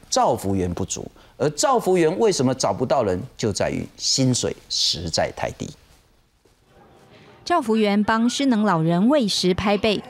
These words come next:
Speaker 2: 工作忙碌又辛苦。在都会区机构工作的照服员，薪水大约三万到三万八千元之间。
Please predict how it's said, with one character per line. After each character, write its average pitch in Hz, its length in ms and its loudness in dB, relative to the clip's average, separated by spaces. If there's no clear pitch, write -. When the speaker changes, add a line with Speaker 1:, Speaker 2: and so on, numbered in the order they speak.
Speaker 2:
工 220 180 2
作 214 220 2
忙 175 220 2
碌 254 100 4
又 202 160 4
辛 208 220 2
苦。 180 200 0
在 226 240 0
都 226 100 2
会 240 140 2
区 226 260 2
机 214 220 -2
构 220 160 2
工 214 240 2
作 220 100 2
的 185 80 2
照 277 220 2
服 196 160 2
员， 196 260 2
薪 370 220 0
水 240 160 2
大 202 220 0
约 190 180 4
三 262 320 2
万 269 300 2
到 202 200 2
三 226 300 0
万 202 220 2
八 233 200 0
千 262 280 0
元 180 180 4
之 208 160 0
间。 240 260 0